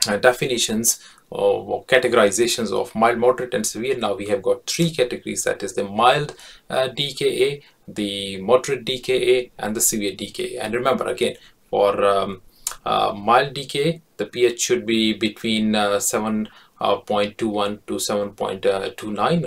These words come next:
or the bicarbonate should be less than fifteen. Uh, for, um, uh, what we call as moderate, uh, diabetic ketoacidosis, the P H, uh,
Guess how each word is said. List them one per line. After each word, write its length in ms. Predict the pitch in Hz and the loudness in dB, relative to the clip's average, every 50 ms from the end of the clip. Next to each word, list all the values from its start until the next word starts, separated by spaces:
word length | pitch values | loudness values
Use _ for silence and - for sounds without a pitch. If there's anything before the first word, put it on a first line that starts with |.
| - - | -2 -2
or 160 | 120 120 117 | 0 0 0
the 80 | - | 0
bicarbonate 720 | - 104 101 101 98 - 98 101 98 - 101 95 98 - - | -2 -2 -2 -2 0 -2 -2 -2 -2 -2 -6 -8 -8 -8 -8
should 140 | 98 92 95 | -8 -8 -6
be 80 | 98 | -6
less 220 | 98 101 - - - | -6 -6 -6 -8 -10
than 100 | 98 - | -10 -8
fifteen. 520 | - 151 147 - - - 147 147 147 143 - - - - - - _ - | -8 -8 -8 -8 -8 -6 -6 -6 -6 -8 -12 -18 -20 -20 -20 -20 _ -8
Uh, 100 | - 110 | -8 -8
for, 460 | - - - 113 113 113 107 113 113 | -6 -2 -2 0 0 0 0 2 2
um, 640 | 113 110 110 110 107 107 107 104 104 104 104 104 107 | 4 6 6 6 6 6 6 4 2 0 -4 -8 -6
uh, 320 | - - - - - 110 | -4 -2 -2 -4 -4 -6
what 200 | 107 107 113 123 | -10 -12 -16 -16
we 60 | - | -18
call 300 | - - - - 110 107 | -18 -8 -4 -2 -2 -2
as 140 | 104 95 - | -2 -2 2
moderate, 500 | 117 127 147 - 135 139 131 123 - - | 4 4 4 4 4 2 2 2 2 0
uh, 400 | 120 110 107 101 101 101 101 101 | 0 0 2 2 2 2 0 -2
diabetic 460 | - - 104 98 98 127 127 - - - | -2 -2 -2 0 0 0 0 -2 -4 -10
ketoacidosis, 840 | - - - 95 92 - - - - 143 143 - - 143 131 107 | -12 -8 -6 -6 -6 -6 -4 -2 -2 0 0 0 0 0 0 0
the 60 | 113 - | -2 -4
P 200 | - - 127 120 | -4 0 0 0
H, 240 | 117 - - - | 0 -2 -4 -4
uh, 160 | 117 107 104 | -4 -4 -4